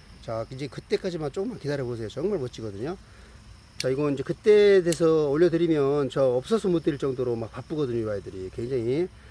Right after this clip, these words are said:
인기가 있는 아이입니다. 쉘미르입니다. 자, 이 아이는요, 크기가 이십 센치입니다. 이십 센치. 자, 이거, 어, 사만 원 드리고, 사만 원.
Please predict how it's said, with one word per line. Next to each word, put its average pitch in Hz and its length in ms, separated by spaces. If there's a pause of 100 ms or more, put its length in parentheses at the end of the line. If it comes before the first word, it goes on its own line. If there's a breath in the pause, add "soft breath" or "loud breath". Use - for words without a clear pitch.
(120)
인기가 143 680
있는 139 280
아이입니다. 95 400
쉘미르입니다. 123 800
자, 120 120
이 127 80
아이는요, 143 520 (280 loud breath)
크기가 185 280
이십 147 220
센치입니다. 101 500
이십 104 160
센치. 113 720 (420)
자, 110 80
이거, 143 440 (320 loud breath)
어, 98 420
사만 214 420
원 120 200
드리고, 90 220
사만 113 260
원. - 100